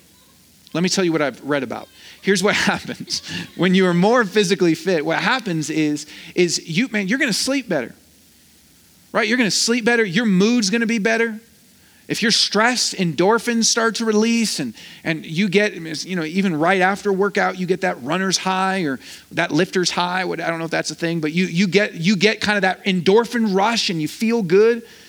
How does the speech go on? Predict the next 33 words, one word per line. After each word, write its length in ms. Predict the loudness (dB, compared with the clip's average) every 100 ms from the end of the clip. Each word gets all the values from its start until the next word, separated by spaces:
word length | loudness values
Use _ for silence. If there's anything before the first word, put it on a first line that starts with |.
| -6
Your 160 | 0 2
immune 420 | 2 2 4 4
system 460 | 2 0 -4 -4 -4
is 180 | -2 -2
stronger. 840 | -2 -2 0 0 0 -2 -2 -4 _ _ _ _ _ _ _ _ _ _ _ -6
And 180 | -4 0
so 380 | 0 2 2 2
many 340 | 2 0 -4
physical 500 | -4 -2 0 2 2
benefits, 640 | 2 0 0 -2 -4 -4
ha-, 280 | -4 -2 -2
so 180 | 0 0
many 140 | 2 0
benefits 480 | 0 0 0 0
in 80 | 0
your 160 | 0 2
life 340 | 4 2 0
from 240 | -2 -4 -4 -10
emotionally 1000 | -6 -4 0 2 2 0 0 0 0 0
and 100 | -2
your 100 | -2
sleep 880 | 0 2 2 2 2 4 4 2 0
and 160 | -4 -6 -8 0
your 140 | 2
mental 580 | 2 0 0 2 2 0
kind 180 | 0 0
of 80 |
awareness 600 | 0 0 0 2 0 0 -4
and 100 | -6
capac-, 540 | -6 -2 -2 -2 -6
capacity 640 | -10 -6 -4 -2 -4 -4
is 120 | -4 -4
greater. 520 | -2 -2 0 0